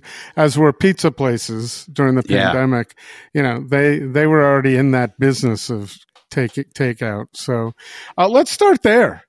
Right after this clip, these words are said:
Speaker 1: As long as we're talking about pizza places, I'm looking at your two thousand twenty-three Portland Steamies list, which is, I find it very interesting. It's not too car-, it's not too cart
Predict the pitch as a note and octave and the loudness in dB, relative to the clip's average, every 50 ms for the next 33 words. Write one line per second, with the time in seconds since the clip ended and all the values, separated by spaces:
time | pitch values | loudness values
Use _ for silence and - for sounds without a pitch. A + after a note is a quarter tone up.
0 | _ - F3 D3 C3 F3 F#3+ G3+ G#3+ G#3 E3 F#3+ F#3 D#3 - F#3 E3+ C#3 F3+ F3 | _ -2 -2 0 2 2 2 4 4 4 4 4 2 2 2 0 0 2 2 2
1 | D#3 D3 - - F3 E3+ - - E3 - D#3+ D3 C3 A2 B2 C3+ C3 D#3+ F3 G3 | 2 2 2 2 0 0 0 0 -4 -2 0 0 0 0 -2 0 0 2 2 4
2 | G#3+ G#3+ G#3 - F#3+ F3 E3 D#3+ D3+ D3+ D3+ C#3 B2+ - - - - - - - | 2 2 2 2 0 2 2 2 2 2 2 0 -2 -8 -14 -20 -20 -20 -20 -20
3 | - _ _ - - G#3+ G3 - G#3 G3 F3+ F3 - - E3+ D#3 - - F#3 F3 | -20 _ _ -4 0 0 0 2 4 4 4 4 2 0 -4 -4 0 0 2 4
4 | E3+ E3 D#3+ - F3 F3 E3+ E3 - - F#3 E3+ E3 E3 E3+ D#3+ D3 - - - | 2 2 2 2 2 2 2 2 2 2 2 4 4 4 4 4 4 2 2 2
5 | G#3 A3 A3+ A3 F#3+ E3 B2+ - C#3+ C#3 C#3 D3 D#3+ D#3 - - D#3 D3+ C#3+ - | 4 6 6 6 6 4 2 0 2 2 4 4 2 0 -2 -2 0 0 0 0
6 | - D3+ C#3+ C3+ B2 F#3+ - _ - - - - - - D#3 - - B3+ C#4 D#4+ | 0 0 0 -2 -2 -6 -12 _ -20 -20 -20 -12 -4 -4 -2 0 2 2 4 4
7 | F4 B3+ - A3 G#3+ G3 F#3 F3+ F3 - G#3+ F#3 - - C4 C#4 D4+ A3 - D#4 | 4 4 4 4 4 6 6 4 4 2 0 -2 2 4 4 4 4 4 4 2
8 | C4 A#3 - - A3+ F#3 - - - G3 - G#3 G3 - - B3 A#3+ A3+ F#3+ _ | 2 2 2 2 2 2 2 2 -2 0 2 2 0 0 0 0 0 0 0 _
9 | _ _ _ _ _ _ - - G3+ F3 D#3+ D#3 D3 D3+ D3 _ _ _ _ _ | _ _ _ _ _ _ -2 2 4 6 6 6 4 2 0 _ _ _ _ _
10 | _ - - E3 D3 C3+ C#3 - | _ -4 -2 0 2 0 0 -2